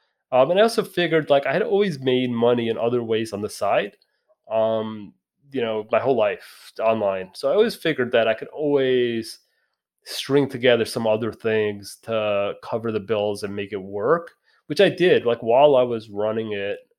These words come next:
like, while I was trying to recover that business, I didn't take any money out for salary 'cause there was no money to take. So I did a bunch of other things online, and I was working really hard, which was really tough with,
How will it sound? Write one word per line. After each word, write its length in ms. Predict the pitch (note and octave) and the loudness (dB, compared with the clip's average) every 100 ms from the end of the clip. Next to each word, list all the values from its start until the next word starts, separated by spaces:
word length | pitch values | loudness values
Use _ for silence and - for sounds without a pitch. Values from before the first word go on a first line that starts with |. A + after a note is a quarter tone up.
| _ A#2 | _ -4
like, 180 | B2 | 0
while 140 | A#2+ B2+ | 4 4
I 60 | |
was 120 | B2 - | 4 0
trying 160 | B2 | -6
to 60 | G#2+ | -8
recover 400 | G#2 - A#2+ G#2+ | -10 -4 -2 0
that 240 | G2+ G#2 | 0 -2
business, 580 | G#2 F#2+ G2+ G2 F#2+ - _ _ _ | -4 -8 -6 -6 -6 -10 _ _ _
I 60 | A#2+ | 2
didn't 200 | C#3+ C3+ | 2 2
take 160 | C3+ B2 | -4 -2
any 200 | A#2 A2 | -4 -4
money 560 | G#2 G#2+ G#2+ G#2 F#2+ _ _ _ | -4 -6 -8 -10 -14 _ _ _
out 340 | G#2 G#2+ A2+ - | -4 -2 -2 -4
for 80 | G#2 | -12
salary 540 | - - C#3 G#2 G2 | -4 2 2 2 -4
'cause 140 | F#2 G#2+ | -10 -12
there 60 | |
was 80 | A2 | -4
no 120 | A2 | -2
money 240 | G#2+ G#2+ G#2 | -2 -4 -4
to 100 | G2 | -8
take. 380 | - A#2+ A2+ - | -2 -2 -2 -6
So 160 | A#2 | -4
I 80 | G#2+ | -4
did 160 | A2+ D#3+ | -2 0
a 40 | |
bunch 200 | C3 B2+ | 0 0
of 60 | A2+ | 0
other 180 | A#2+ A#2 | -2 -4
things 220 | C3 G#2+ | -6 -4
online, 560 | G#2 A2+ G2+ A#2 E3 E3+ _ _ _ _ _ | -2 -2 0 0 -2 -6 _ _ _ _ _
and 180 | A2+ A2+ | -2 4
I 40 | D3 | 4
was 120 | C#3+ | 4
working 200 | E3 C3+ | 2 4
really 200 | C#3 A#2+ | 6 6
hard, 260 | A2 A#2 A2 | 6 6 4
which 140 | - | -4
was 140 | A#2+ B2 | -8 -4
really 160 | A#2 | -4
tough 360 | A2+ A#2+ A2 | -4 -2 -2
with, 120 | - | -4